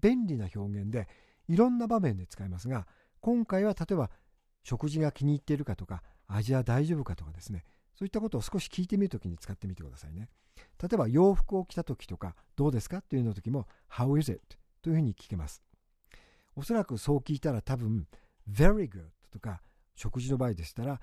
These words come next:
「Delicious」と言ってもらえると思いますので、「Thank you」と答えてみてください。それでは続けて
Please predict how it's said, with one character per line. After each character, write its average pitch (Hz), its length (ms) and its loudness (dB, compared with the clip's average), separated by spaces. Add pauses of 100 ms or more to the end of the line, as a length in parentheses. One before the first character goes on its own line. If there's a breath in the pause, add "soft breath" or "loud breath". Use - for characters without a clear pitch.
(220 soft breath)
「Delicious」 123 760 0
と 131 100 -4
言 107 80 -4
っ - 20 -20
て - 120 -2
も 135 100 2
ら 139 60 2
え 143 40 2
る 139 60 -2
と 104 80 -8
思 101 100 -2
い 104 40 -2
ま 104 100 -4
す - 80 -8
の 101 60 -6
で、 110 160 -6 (320 soft breath)
「Thank 190 320 2
you」 196 200 -4 (100)
と 113 80 -10
答 110 220 0
え 104 40 0
て 87 100 -8
み 82 60 -8
て 82 80 -12
く 85 80 -10
だ 87 80 -8
さ - 160 -10
い。 - 40 -14 (1400)
そ 175 160 0
れ 214 80 4
で 233 100 2
は 156 160 2
続 139 180 -2
け 139 120 2
て 165 220 0